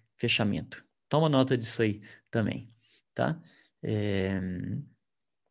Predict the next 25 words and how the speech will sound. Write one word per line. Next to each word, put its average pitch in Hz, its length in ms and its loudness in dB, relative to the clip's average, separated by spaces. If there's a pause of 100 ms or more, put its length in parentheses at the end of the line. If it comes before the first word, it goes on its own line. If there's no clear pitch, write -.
(680)
Vamos 175 200 8
avançar. 170 400 6
Daqui 120 180 0
a 147 40 2
pouco 214 200 6
eu 214 40 6
vou 202 100 10
no 180 100 6
chat, 156 400 6
que - 80 2
eu 135 40 -4
tô 135 100 2
vendo 139 160 4
que - 40 -12
tem 143 120 4
bastante 151 360 2
coisa 131 220 6
no 120 100 4
chat. 135 400 0
Daqui 123 180 0
a 120 40 0
pouco 156 200 4
eu 160 40 8
vou 131 140 6
aí 127 160 4